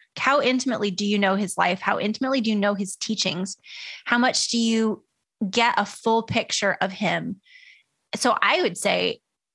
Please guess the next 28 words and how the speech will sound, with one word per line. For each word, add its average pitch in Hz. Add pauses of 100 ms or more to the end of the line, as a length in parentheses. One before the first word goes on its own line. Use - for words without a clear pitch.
if -
you 240
haven't, 233 (640)
even 311
if -
you 208
have 220
read 196
the 202
Gospels 190
recently, 214
like, 190 (600)
read 302
one 277
a 311
month 269
for 202
the 190
next -
four 208
months 202
and 233
get 226
through 269
all 233
four 220
of 208
them, 185